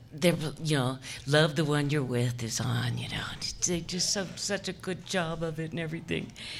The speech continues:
And we go to go home, and my car won't start. Ah, damn. So they're like, "Well, we'll take a cab home." And like, "Well, how are you gonna get home?" I'm like, "Well, oh, I'll get home some, some one way." It's like,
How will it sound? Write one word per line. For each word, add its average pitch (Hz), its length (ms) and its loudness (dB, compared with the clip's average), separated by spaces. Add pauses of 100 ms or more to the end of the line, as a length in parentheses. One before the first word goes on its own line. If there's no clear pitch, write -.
(420)
And 156 80 8
we 151 80 6
go 180 200 10
to 254 80 10
go 226 180 8
home, 170 400 8 (1120)
and 139 100 2
my 135 60 0
car 127 220 0
won't - 200 -4
start. - 320 -2 (420)
Ah, - 180 -4 (120)
damn. - 220 -4 (1500)
So 202 580 8 (380)
they're 185 140 6
like, 175 200 4
"Well, 233 120 8
we'll 294 140 8
take 247 200 6
a 180 60 4
cab 143 320 4
home." 120 300 2
And 139 80 2
like, 139 160 0
"Well, 175 80 8
how 165 120 6
are 180 40 8
you 208 120 6
gonna 254 180 4
get 135 140 0
home?" 92 300 -4
I'm 135 160 0
like, 139 240 0
"Well, 190 360 4 (680)
oh, 151 120 2
I'll 131 100 0
get 117 140 -4
home 110 200 -6
some, - 180 -10
some 101 260 -4
one 107 140 -2
way." 123 200 4
It's 135 160 0
like, 190 180 2